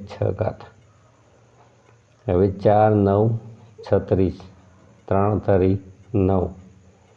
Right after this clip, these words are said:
અને એક્સની પાંચ ઘાત ને આઠ ઘાત એટલે આ એક્સની ટોટલ ઘાત થશે તેર ભાગ્યા ત્રણ ગુણ્યા એક્સની છ ઘાત.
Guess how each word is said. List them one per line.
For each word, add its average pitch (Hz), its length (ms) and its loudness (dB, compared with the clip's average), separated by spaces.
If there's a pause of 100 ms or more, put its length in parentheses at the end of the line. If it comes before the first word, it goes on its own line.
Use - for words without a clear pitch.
(1080)
અને 95 280 2 (140)
એક્સની 95 420 0
પાંચ 104 260 4
ઘાત 101 240 4
ને 101 140 2
આઠ 98 260 2
ઘાત 95 240 2
એટલે 95 240 2
આ 98 100 2 (160)
એક્સની 98 300 -2
ટોટલ 101 380 2
ઘાત 98 140 0 (100)
થશે 104 260 0 (160)
તેર 101 240 2 (3250)
ભાગ્યા 92 480 2 (880)
ત્રણ 101 440 2
ગુણ્યા 98 300 2
એક્સની 98 360 -2 (500)
છ - 40 -18 (260)
ઘાત. 90 220 -6